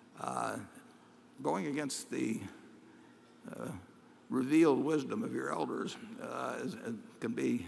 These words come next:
very dangerous to your career path at, uh, at, um, major business schools. And, and, you know, really investing is not that complicated. I would have,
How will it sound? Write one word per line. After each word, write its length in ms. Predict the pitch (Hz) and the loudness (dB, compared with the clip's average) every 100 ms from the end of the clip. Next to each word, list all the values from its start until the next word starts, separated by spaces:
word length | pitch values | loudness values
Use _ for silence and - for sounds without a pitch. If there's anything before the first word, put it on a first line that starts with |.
| - - - - - - - | -8 -16 -18 -20 -20 -12 -4
very 180 | 156 | -2
dangerous 480 | 143 147 147 113 110 | 2 2 2 0 -4
to 100 | 107 | -6
your 140 | 113 113 | -6 -2
career 340 | - 147 143 | 2 4 4
path 360 | 110 113 98 - 90 - | 2 -2 -2 -4 -10 -10
at, 260 | - 214 | -8 -4
uh, 140 | 220 - 117 87 - - - - - - - - | -2 -4 -8 -16 -20 -20 -20 -20 -20 -20 -20 -8
at, 160 | 139 - - 127 | -8 -8 -8 -4
um, 240 | 117 113 110 | -4 -4 -2
major 280 | 139 120 | 0 0
business 360 | 123 127 117 107 | -2 -2 -2 -4
schools. 460 | - - 113 92 104 | -2 -2 -2 -4 -4
And, 240 | 117 110 | -6 -2
and, 240 | 120 120 117 - - - - - - - - | 0 0 0 -4 -20 -20 -20 -20 -20 -20 -8
you 60 | 208 | -4
know, 100 | - | 4
really 320 | 180 214 165 | 6 8 6
investing 680 | 135 147 170 - 120 120 107 - - - - - - - - - - - | 6 4 2 2 2 2 0 -8 -14 -16 -20 -20 -20 -20 -20 -20 -14 -8
is 120 | 123 | 0
not 220 | 151 135 | 0 4
that 180 | 131 113 | 2 2
complicated. 520 | 131 156 151 - - | 0 0 -2 -4 0
I 120 | 110 | 0
would 200 | 151 143 | 4 4
have, 260 | 117 120 | 4 2